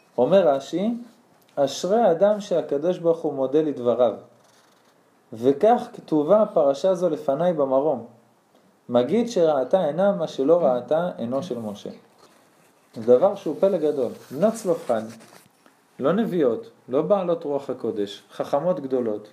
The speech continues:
צדיקות, סבבה. מסתכלות בשמיים, מסתכלות בעצם בראייה רוחנית, ורואות הלכה שמשה רבנו שהיה ארבעים יום וארבעים לילה, כל הימים למד תורה שבכתב, כל הלילות למד תורה שבעל פה,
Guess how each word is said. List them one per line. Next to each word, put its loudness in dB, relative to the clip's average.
צדיקות, -4
סבבה. -2
מסתכלות 2
בשמיים, -2
מסתכלות -2
בעצם -2
בראייה 2
רוחנית, -6
ורואות 2
הלכה -2
שמשה -4
רבנו -2
שהיה 0
ארבעים -2
יום -6
וארבעים 0
לילה, -2
כל 0
הימים -2
למד -4
תורה -2
שבכתב, -4
כל -2
הלילות -2
למד -4
תורה -4
שבעל 0
פה, -4